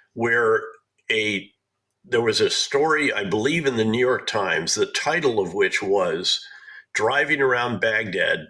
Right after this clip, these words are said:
Waiting to Get Blown Up, which was how a sergeant described what it was he was doing. So again, as you note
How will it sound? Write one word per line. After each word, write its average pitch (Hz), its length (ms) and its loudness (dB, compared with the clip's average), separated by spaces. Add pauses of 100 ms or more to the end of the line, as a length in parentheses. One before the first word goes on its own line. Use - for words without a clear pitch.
Waiting 107 420 0
to 98 80 -2
Get 95 240 -2
Blown 98 340 2
Up, - 220 -4 (340)
which 117 220 -2
was 107 200 2
how 117 220 2
a 101 60 0
sergeant 139 640 0
described 101 680 0
what 120 200 0
it 110 140 -2
was 101 300 2
he 107 120 -2
was 95 260 2
doing. 107 340 2 (320)
So - 160 2
again, 123 240 0
as 107 180 -2
you 170 120 2
note 104 300 0